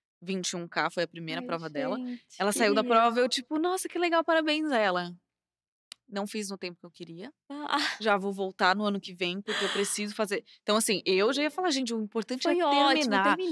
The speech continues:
Speaker 1: O
Speaker 2: terminei.
Speaker 1: importante é
Speaker 2: É.
Speaker 1: competir". Exa-, e ela:
Speaker 2: Ah.
Speaker 1: "Não, tipo, e, o tempo que eu quero fazer, eu vou melhorar e tal".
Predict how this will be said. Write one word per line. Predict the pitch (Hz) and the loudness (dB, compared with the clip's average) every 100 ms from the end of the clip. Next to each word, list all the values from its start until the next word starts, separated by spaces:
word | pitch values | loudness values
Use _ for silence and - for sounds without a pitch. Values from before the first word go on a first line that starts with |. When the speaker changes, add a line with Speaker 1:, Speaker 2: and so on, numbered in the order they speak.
| 233 | 2
Speaker 1:
O | 214 | 2
Speaker 2:
terminei. | |
Speaker 1:
importante | 381 320 - 302 - | 4 4 2 0 2
é | |
Speaker 2:
É. | |
Speaker 1:
competir". | 240 240 240 226 214 226 240 269 269 214 | 4 4 4 4 2 0 0 0 0 0
Exa-, | 202 214 202 | 0 0 2
e | 202 | 4
ela: | 190 202 226 | 4 6 4
Speaker 2:
Ah. | |
Speaker 1:
"Não, | 214 220 220 202 | 4 4 2 0
tipo, | 185 185 190 | -4 -8 -4
e, | 175 190 165 | 0 0 -2
o | 131 | -6
tempo | 165 196 214 | -6 -6 -4
que | 233 | -2
eu | |
quero | 220 208 | -2 -4
fazer, | 208 180 175 190 - | -6 -6 -8 -8 -8
eu | 185 | -6
vou | 175 | -6
melhorar | 175 190 220 180 190 214 | -4 -4 0 0 0 -2
e | - | -6
tal". | - 165 175 | -2 -2 -2